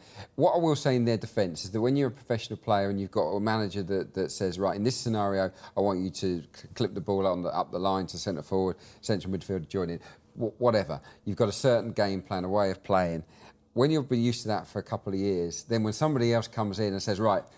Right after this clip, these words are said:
we're not doing that anymore. This is what I want from you," it can take time. Forget pre-season friendlies. They're not, they don't count. They're, they're never competitive. It's, it's not, it's, it's not the same.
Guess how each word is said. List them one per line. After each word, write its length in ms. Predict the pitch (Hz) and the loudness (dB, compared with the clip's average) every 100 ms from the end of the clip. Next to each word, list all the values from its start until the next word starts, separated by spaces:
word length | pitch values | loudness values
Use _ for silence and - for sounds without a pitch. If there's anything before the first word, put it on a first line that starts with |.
| - _ - | -20 _ -6
we're 120 | - 127 | 0 2
not 140 | 120 | 2
doing 180 | 110 101 | 2 0
that 160 | 98 87 | -2 -2
anymore. 500 | 90 87 87 92 87 | -4 -2 -2 -2 -4
This 160 | 113 113 | -6 -4
is 80 | 101 | -2
what 140 | 95 | 0
I 80 | 87 | 0
want 280 | 92 101 90 | 0 -2 -4
from 200 | - 90 | -8 -4
you," 140 | 87 | -2
it 180 | 98 - | -4 -6
can 400 | - 156 160 151 | -6 -2 0 0
take 320 | 139 95 87 | 0 -2 -2
time. 340 | - 82 78 73 - - - | -4 -4 -4 -6 -16 -20 -12
Forget 400 | 127 156 147 - | -4 0 0 -2
pre-season 500 | 117 - 104 92 82 | -4 -2 -4 -4 -8
friendlies. 420 | 95 87 85 85 | -8 -6 -6 -4
They're 100 | 95 | -4
not, 260 | 95 - - - 85 - - - - - | -2 -6 -10 -20 -20 -20 -20 -20 -20 -6
they 100 | 110 | -2
don't 220 | 110 98 | -2 -2
count. 300 | 87 95 85 | -4 -4 -2
They're, 100 | 95 | -4
they're 220 | 92 98 98 | -2 -2 0
never 260 | 104 95 | -2 -4
competitive. 640 | 92 98 - 90 - 85 80 | -6 -8 -8 -8 -8 -6 -6
It's, 220 | 69 92 | -6 -8
it's 180 | 90 101 | -8 -6
not, 260 | 92 - - - - - - | -6 -6 -14 -20 -20 -18 -6
it's, 320 | 98 - - | -6 -6 -8
it's 300 | 101 98 - | -6 -6 -2
not 240 | 110 104 - | 0 0 -2
the 60 | |
same. 480 | - 117 95 87 87 | -6 -2 -2 -4 -12